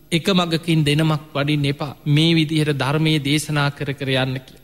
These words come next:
දැන් ඔබ හිතන්න මේ වැඩම කරපු ධර්ම ප්‍රචාරයට වැඩම කරපු උතුම් මහරහතන් වහන්සේලා තුළ මොනතරම් නිහතමානී ගුණයක් තිබුණද කියලා. මේ වැඩම කරපු පිරිසේ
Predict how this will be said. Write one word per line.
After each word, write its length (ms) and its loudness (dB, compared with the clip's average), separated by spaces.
දැන් 260 2
ඔබ 120 0
හිතන්න 480 2
මේ 280 4
වැඩම 380 0
කරපු 340 -4
ධර්ම 320 2
ප්‍රචාරයට 640 -2
වැඩම 360 0
කරපු 380 -6
උතුම් 300 0
මහරහතන් 680 2
වහන්සේලා 680 0
තුළ 260 -4
මොනතරම් 680 0
නිහතමානී 840 0
ගුණයක් 560 2
තිබුණද 500 0
කියලා. 420 -2
මේ 320 4
වැඩම 360 0
කරපු 360 -2
පිරිසේ 580 -2